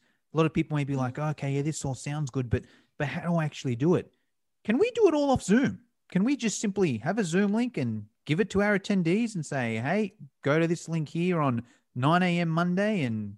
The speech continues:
Speaker 1: this time it'll be this person, and this time it'll be this person"? Is that how easy it can be?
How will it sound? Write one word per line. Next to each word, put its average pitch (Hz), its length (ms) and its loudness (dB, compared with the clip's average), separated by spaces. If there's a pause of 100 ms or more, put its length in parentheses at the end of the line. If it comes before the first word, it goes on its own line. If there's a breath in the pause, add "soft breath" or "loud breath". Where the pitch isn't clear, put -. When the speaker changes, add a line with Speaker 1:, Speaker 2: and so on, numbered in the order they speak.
(100)
Speaker 1:
this 127 200 0
time 175 300 2
it'll 175 140 -2
be 170 100 0
this 185 180 -2
person, 185 420 0
and 113 100 0
this 147 100 -4
time 175 240 -2
it'll 170 100 -4
be 165 120 -4
this 165 160 -6
person"? 175 420 -2 (380 soft breath)
Is 175 100 2
that 302 140 4
how 359 160 0
easy 285 240 0
it 269 80 -6
can 233 100 -2
be? 392 240 0